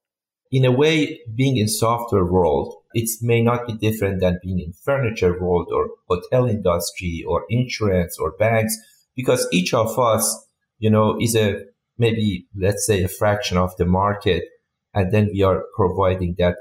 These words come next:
item to others. However, being in digital world and software industry, it's different because then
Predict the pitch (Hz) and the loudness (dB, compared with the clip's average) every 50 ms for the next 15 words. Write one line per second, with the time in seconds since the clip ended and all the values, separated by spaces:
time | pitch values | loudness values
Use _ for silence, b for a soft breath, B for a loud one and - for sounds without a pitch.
0 | - 90 87 90 87 - - 87 80 76 - - _ _ _ _ _ _ _ _ | -2 -2 -2 -2 -2 -4 -4 -4 -4 -6 -10 -18 _ _ _ _ _ _ _ _
1 | - 185 - - - - - - - - - - - - - _ _ - 110 110 | -14 -10 -6 -6 -8 -8 -10 -16 -16 -6 -4 -4 -4 -4 -8 _ _ -2 0 2
2 | 113 131 151 156 143 123 104 95 90 90 - - _ _ _ - 135 180 208 208 | 2 4 4 4 4 4 4 4 2 0 -4 -10 _ _ _ 0 0 0 2 0
3 | 190 165 131 - 120 117 113 107 107 - 104 98 98 95 95 92 92 92 92 87 | 0 -2 0 0 -2 -2 -2 -4 -2 -2 -2 -2 -2 -2 0 0 2 2 2 0
4 | 85 82 - - 101 90 90 - - 85 82 80 80 87 82 80 80 - - - | 0 0 -2 -2 0 0 -2 -2 -4 -6 -6 -4 -2 -2 -2 -2 -2 -4 -8 -8
5 | 87 85 - - - - _ 107 107 104 104 98 87 82 82 90 - _ _ _ | -10 -8 -8 -10 -12 -4 _ 0 0 0 0 -2 -2 -2 -4 -8 -14 _ _ _
6 | _ _ _ _ _ _ _ _ - 110 110 - 117 107 - - - 135 139 147 | _ _ _ _ _ _ _ _ -8 -4 0 2 2 2 0 0 0 2 4 4
7 | 139 123 107 110 - - | 4 2 0 -2 -4 -6